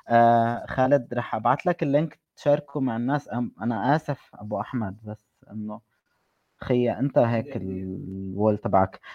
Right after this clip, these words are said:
اللي هي على بوابكم دقيت الفيسبوك.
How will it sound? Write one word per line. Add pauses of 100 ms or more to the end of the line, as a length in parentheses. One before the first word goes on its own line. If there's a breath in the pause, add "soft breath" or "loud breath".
(140 loud breath)
اللي
هي
على
بوابكم
دقيت (180)
الفيسبوك.